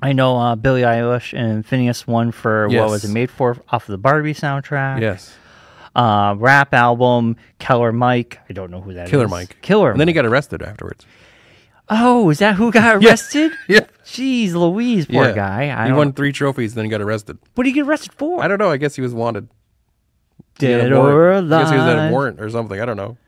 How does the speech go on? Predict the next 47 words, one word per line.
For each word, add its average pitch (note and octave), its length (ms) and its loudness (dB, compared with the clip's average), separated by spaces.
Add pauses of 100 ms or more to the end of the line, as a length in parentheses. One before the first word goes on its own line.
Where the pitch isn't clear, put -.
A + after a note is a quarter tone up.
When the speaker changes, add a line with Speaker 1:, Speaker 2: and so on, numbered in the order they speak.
(160)
Speaker 2:
I B2 80 -6
didn't B2 120 -4
really A#2+ 240 -2
read A#2 180 -6
the G#2+ 60 -4
article, G2 360 -8
but - 100 -4
Speaker 1:
You B3+ 40 2
Speaker 2:
I - 20 4
Speaker 1:
know D4+ 120 6
Speaker 2:
just D4 60 4
Speaker 1:
what? C#4+ 160 4
Speaker 2:
heard F3 120 -10
that. - 60 -20 (260)
Speaker 1:
I'm E4+ 200 2
gonna F#4 160 -4
say, A#3 400 -2
I A#3+ 60 4
don't C#4 120 4
know B3 120 2
Speaker 2:
That's F3 100 2
Speaker 1:
what F3+ 160 4
Speaker 2:
on D#3 60 2
him. A2+ 340 -4 (400)
Speaker 1:
But G3 140 2
Speaker 2:
That's G#3+ 60 4
Speaker 1:
hold B3+ 120 6
Speaker 2:
what, F3+ 180 2
Speaker 1:
on. G3 60 2
Speaker 2:
I G#3 40 2
mean, A3 140 0
not B3 180 4
for A3+ 60 -2
nothing. F3+ 180 2
That's D#3 180 0
on C3+ 120 0
you. G#2+ 220 -4
Speaker 1:
Yeah, G3 100 6
yeah, C#3 160 -2
yeah. G2 160 -6 (340)
Speaker 2:
If C#3+ 180 -6
you G#3 80 0
know A3 100 4
you G#3+ 160 2
got F#3 120 4
a E3+ 40 4
warrant, B2 380 0